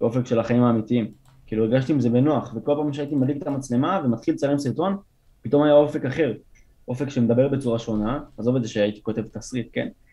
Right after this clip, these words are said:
אבל אופק שמדבר בצורה שונה, וצוחק אולי קצת לפעמים בצורה שונה,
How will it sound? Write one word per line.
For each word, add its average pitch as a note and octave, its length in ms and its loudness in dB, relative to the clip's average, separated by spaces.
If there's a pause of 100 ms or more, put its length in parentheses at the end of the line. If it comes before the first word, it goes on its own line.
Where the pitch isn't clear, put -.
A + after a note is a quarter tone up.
(180)
אבל G#2 140 2
אופק C3 200 0
שמדבר B2 360 4
בצורה A#2+ 300 0
שונה, A#2 380 -2
וצוחק C3+ 440 -4
אולי B2 180 2
קצת A2+ 240 -6
לפעמים A2+ 260 -2
בצורה G#2+ 260 -2
שונה, G#2+ 400 -2